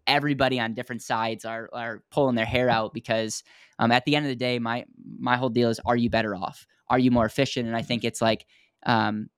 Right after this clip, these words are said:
sometimes there's people playing different games. And I think some people would even admit, "Hey, this is not mathematically the most efficient,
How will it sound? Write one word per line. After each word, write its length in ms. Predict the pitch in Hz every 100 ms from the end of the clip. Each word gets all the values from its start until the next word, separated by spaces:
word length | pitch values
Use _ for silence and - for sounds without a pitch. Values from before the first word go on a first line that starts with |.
| _ _
sometimes 920 | - 147 143 135 123 123 120 113 - _ _ -
there's 380 | 123 117 113
people 300 | - 131 120
playing 320 | 113 123 110 104
different 300 | 110 110 90
games. 600 | 113 110 107 113 110 -
And 120 | 120
I 80 | 113
think 180 | 113 110
some 200 | 131 127
people 340 | 139 123 113
would 200 | 113 113 -
even 280 | 127 123
admit, 420 | 117 110 113 110 - _ -
"Hey, 160 | 139
this 200 | 127 139
is 100 | 170
not 200 | 156 147
mathematically 600 | 131 117 123 120 123 127
the 80 | 113
most 260 | 113 113 107
efficient, 600 | - 113 - 165 220